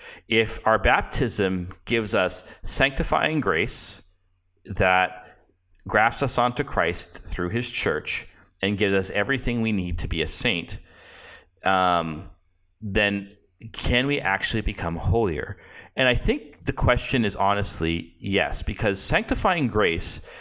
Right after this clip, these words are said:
is, is, um, it's, while Christ gives us everything of himself, it also requires in us a receptivity to the gift.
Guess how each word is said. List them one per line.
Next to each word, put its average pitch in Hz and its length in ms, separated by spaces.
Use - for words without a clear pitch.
is, 113 340
is, 104 580
um, 90 500
it's, - 500
while 131 320
Christ 147 600
gives 117 320
us - 340
everything 98 500
of 85 140
himself, - 720
it 117 120
also 147 420
requires 104 720
in 92 220
us 92 480
a 98 140
receptivity 92 920
to - 160
the 78 80
gift. - 460